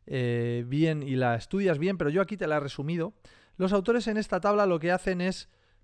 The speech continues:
diferenciar a aquellos pacientes que, eh, tenían coagulopatía de aquellos que no tenían coagulopatía, y dentro de los pacientes que tenían coagulopatía, aquellos que se transfundieron, eh, derivados de la coagulación frente a aquellos que no se transfundieron.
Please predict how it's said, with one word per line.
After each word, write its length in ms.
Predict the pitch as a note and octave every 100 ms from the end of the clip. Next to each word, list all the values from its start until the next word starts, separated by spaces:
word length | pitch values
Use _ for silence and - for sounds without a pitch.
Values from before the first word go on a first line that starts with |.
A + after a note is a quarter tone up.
| _
diferenciar 1000 | C#3+ D3 D3+ D#3 D3 - F#3+ F3+ B2+ G#2+ _ _ _ _
a 120 | D3
aquellos 320 | C#3+ G3 G#3
pacientes 560 | F#3+ F3 F#3 E3+ D3+ -
que, 480 | - - F#3 B2 _
eh, 180 | D#3 C3+
tenían 280 | B2+ C#3+ D#3+
coagulopatía 640 | C#3+ D#3 D3+ D#3+ F3+ A3+ G#3+
de 60 |
aquellos 320 | D3 C#3+ C3+ C3
que 80 |
no 100 | D3
tenían 220 | D#3+ G3 G3+
coagulopatía, 760 | G#3 G#3+ G#3+ G#3+ G3 D#3+ -
y 140 | - F3
dentro 300 | G3+ G3 G3
de 40 |
los 120 | F#3
pacientes 440 | - F3 E3+ C#3 B2+
que 140 | B2+
tenían 260 | A#2+ C3 C#3
coagulopatía, 720 | F3+ F3+ F#3+ G#3 F#3 C#3+ -
aquellos 360 | C#3+ C3 C#3+
que 120 | C3+ D3+
se 120 | D#3+
transfundieron, 760 | E3+ D#3+ F3 E3 C#3 C3 B2 _ _ _
eh, 480 | - C#3+ C3+ C3 B2+
derivados 600 | B2 C3+ C3 E3+ D3 A2+
de 80 | C#3
la 100 | B2+
coagulación 600 | C3 E3 F3+ F#3+ D#3+ D#3 - _ _
frente 280 | - F3+ E3+
a 40 |
aquellos 300 | D#3+ E3 E3+
que 100 | -
no 80 | C#3
se 140 | C#3
transfundieron. 560 | B2+ A#2+ - A2 G#2+ -